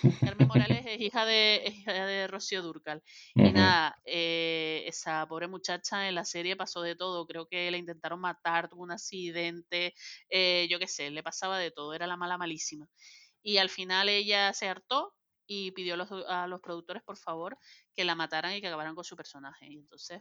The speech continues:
Speaker 1: pues, muere en un trágico accidente. De todas maneras, ya les digo, en esta serie murieron muchísimos protagonistas, hubo intentos de asesinatos, suicidios, abortos, accidentes, atentados,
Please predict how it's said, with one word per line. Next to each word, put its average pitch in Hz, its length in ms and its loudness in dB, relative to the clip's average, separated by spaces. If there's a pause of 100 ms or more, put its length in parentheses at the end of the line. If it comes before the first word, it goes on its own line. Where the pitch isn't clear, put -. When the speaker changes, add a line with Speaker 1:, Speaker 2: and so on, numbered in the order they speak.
Speaker 1:
pues, 135 560 -14 (640)
muere 170 200 -2
en 175 40 -6
un 175 100 -10
trágico 170 360 -8
accidente. 156 580 -8 (260)
De 196 120 -2
todas 208 200 6
maneras, 220 380 4
ya 202 100 2
les 190 140 2
digo, 180 300 -2
en 175 160 -4
esta 180 240 -6
serie 208 440 0 (300)
murieron 208 340 6
muchísimos 202 460 -8
protagonistas, 196 960 2 (320)
hubo 214 240 -2
intentos 185 320 -4
de 226 80 2
asesinatos, 180 920 -4
suicidios, 190 960 -4 (100)
abortos, 180 840 0
accidentes, 185 880 -2 (320)
atentados, 175 920 4